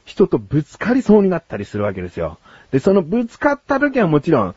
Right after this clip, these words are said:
あの、ぶつかりそうになった時とかですね、その、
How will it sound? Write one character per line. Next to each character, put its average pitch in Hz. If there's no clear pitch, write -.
あ 139
の、 139
ぶ 180
つ -
か 277
り 262
そ 269
う -
に 277
な 240
っ 214
た 139
時 -
と 110
か 90
で 90
す 135
ね、 170
そ 143
の、 139